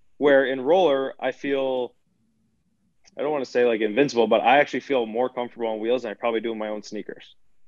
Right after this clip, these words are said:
So that's the difference, is, like, when I go to the ice, it was something I always had to work a little bit harder at.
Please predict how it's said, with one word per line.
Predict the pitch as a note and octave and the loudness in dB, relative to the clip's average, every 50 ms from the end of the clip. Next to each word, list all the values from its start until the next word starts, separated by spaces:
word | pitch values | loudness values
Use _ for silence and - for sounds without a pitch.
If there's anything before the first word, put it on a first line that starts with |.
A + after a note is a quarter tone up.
| - - - - | -20 -20 -20 -16
So | - - - C3+ B2 A#2 A2+ G#2+ G#2+ G2 - - - _ _ _ _ _ _ _ _ _ - | -4 0 2 4 6 6 4 4 0 -2 -4 -8 -14 _ _ _ _ _ _ _ _ _ -10
that's | A2+ A2+ C3 C#3 C#3 - - | -2 2 2 2 2 2 -2
the | B2+ G#2+ | -4 0
difference, | A2 B2 B2 - B2 G#2+ G2 | 0 0 0 0 -2 -4 -4
is, | G#2 G#2+ | -4 -4
like, | A2 F#2+ | -4 -2
when | A2+ A2 A2 | -2 -2 -2
I | G#2+ | -2
go | G#2 A2+ A2 | 0 0 0
to | G#2+ | 0
the | G#2 - - | 0 0 2
ice, | D#3 E3 D3+ C3 - - | 4 4 4 4 2 0
it | A#2+ A2 | -2 -2
was | - | -2
something | - B2 A#2 G#2+ A#2+ A2 G#2+ | -2 -4 -4 -2 -4 -4 -2
I | G#2+ | 0
always | G#2+ G#2+ G#2+ - | 0 -2 -2 -2
had | A2 G#2 | -2 -2
to | G#2 | -2
work | G2+ G#2 G#2+ G#2 - | -2 -2 -2 -4 -4
a | G#2+ | -2
little | G#2+ G2+ G2 | -2 0 0
bit | G2+ G2 G2 | 0 -2 0
harder | A#2 C#3+ D3 C#3 C#3 C3+ C3 | 2 2 2 4 2 2 2
at. | B2 A#2+ A#2+ A2+ | 4 2 2 0